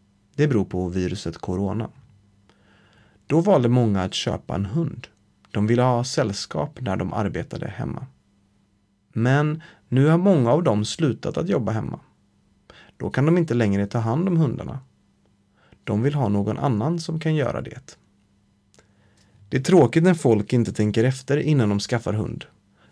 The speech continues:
Hundar lever i minst tio år. Det säger Frida Larsson. Hon arbetar på hundstallet. Där tar de hand om hundar som folk inte kan ta hand om längre.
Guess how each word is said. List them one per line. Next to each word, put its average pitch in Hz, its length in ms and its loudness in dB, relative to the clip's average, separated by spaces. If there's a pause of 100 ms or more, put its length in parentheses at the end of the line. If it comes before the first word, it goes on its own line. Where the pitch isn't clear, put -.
Hundar 120 400 4
lever 107 320 4
i 110 40 4
minst 95 460 -2
tio 107 320 -2
år. - 320 -2 (920)
Det 147 100 -4
säger 101 340 4
Frida 98 280 0
Larsson. 110 520 -2 (640)
Hon 131 220 2
arbetar 104 440 2
på 85 340 -6
hundstallet. - 880 -4 (1080)
Där 147 140 0
tar 165 140 2
de 156 140 4
hand 131 280 2
om 120 60 4
hundar 113 460 0
som 131 220 -2
folk - 340 -2
inte 117 220 -4
kan 92 220 -6
ta 104 80 -4
hand 107 280 -2
om 139 100 -2
längre. - 280 -8